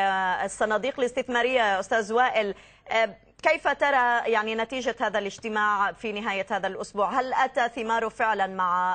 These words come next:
آه، مدراء الصناديق؟ وكيف انعكس أيضًا؟ يمكن بعد الاجتماع مباشرة رأينا هذه الارتفاعات على المؤشرات المصرية.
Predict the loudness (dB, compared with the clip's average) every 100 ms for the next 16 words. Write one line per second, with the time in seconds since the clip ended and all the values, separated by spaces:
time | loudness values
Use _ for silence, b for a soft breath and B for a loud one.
0 | 0 -2 -2 -2 -2 -2 -6 -6 -4 -4
1 | -2 -2 0 0 0 -2 -2 -2 0 -2
2 | -4 -2 -2 -4 B B -4 0 2 2
3 | 2 -4 -4 -2 0 0 0 -2 -2 -2
4 | -2 -2 -2 -4 -6 -6 -6 -6 -8 -4
5 | -2 0 -2 -2 -2 0 0 0 -2 -6
6 | -4 -4 -4 -8 -6 -6 -6 -10 -10 -10
7 | -8 -4 -6